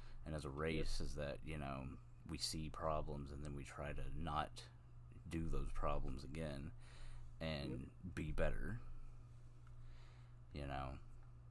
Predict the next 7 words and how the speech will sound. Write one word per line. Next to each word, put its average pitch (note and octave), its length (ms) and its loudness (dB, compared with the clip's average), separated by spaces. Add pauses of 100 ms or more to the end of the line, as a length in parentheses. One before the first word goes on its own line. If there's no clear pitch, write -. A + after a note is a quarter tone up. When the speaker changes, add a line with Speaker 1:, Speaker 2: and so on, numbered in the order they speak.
(280)
Speaker 2:
Yep, C#3 200 -4 (220)
the D#3 80 -4
fact C#3 300 -2
that D#3 100 -2
we D3 280 -2 (1300)
collectively C#3 580 -2 (100)
even, C#3+ 320 -6